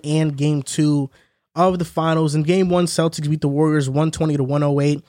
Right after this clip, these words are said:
Game two, they lost eighty-eight to one oh seven. Series is tied one one. They're going to Boston next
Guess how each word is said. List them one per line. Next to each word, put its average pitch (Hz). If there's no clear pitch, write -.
Game 156
two, 170
they 143
lost 143
eighty-eight 147
to 147
one 143
oh 139
seven. 131
Series 196
is 185
tied 175
one 151
one. 147
They're 131
going 156
to 165
Boston 143
next -